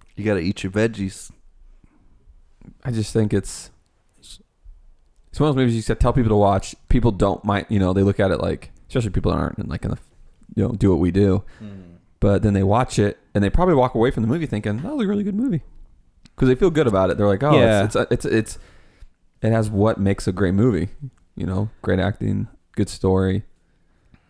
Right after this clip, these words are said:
Speaker 1: Mm-hmm.
Speaker 3: But also, people would be like, "Oh, that was, I mean,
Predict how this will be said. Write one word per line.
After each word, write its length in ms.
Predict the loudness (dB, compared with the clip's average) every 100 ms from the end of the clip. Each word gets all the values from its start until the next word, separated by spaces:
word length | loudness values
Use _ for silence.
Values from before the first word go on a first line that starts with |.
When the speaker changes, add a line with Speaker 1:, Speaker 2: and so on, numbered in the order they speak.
| _ _ _ _ _ _ -12
Speaker 1:
Mm-hmm. 440 | -12 -10 -10 -12 -16 _
Speaker 3:
But 140 | -2
also, 720 | 2 0 0 0 2 0 -4 -10 -20 _ _ _ _ _ _ _
people 340 | -4 -2 -2 -2
would 180 | -4 -6
be 340 | -8 -8 -12 -18 _ _ -20 _ _ _ _ -16
like, 140 | -10 -2
"Oh, 380 | 0 0 -2 -6
that 120 | -2
was, 360 | 0 -2 -8 -18 -20 _ _ _ _ _ _ -16
I 100 | -12
mean, 340 | -10 -12 -14